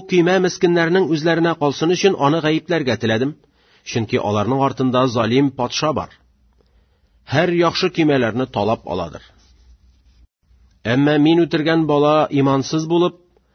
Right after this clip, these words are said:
ата-аналары мөэминнәр иде. Без курыктык,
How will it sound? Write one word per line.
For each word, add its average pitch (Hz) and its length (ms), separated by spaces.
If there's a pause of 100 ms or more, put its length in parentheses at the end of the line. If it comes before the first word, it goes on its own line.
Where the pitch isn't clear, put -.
(300)
ата-аналары 139 960
мөэминнәр 127 540
иде. 92 180 (720)
Без 104 240
курыктык, 135 600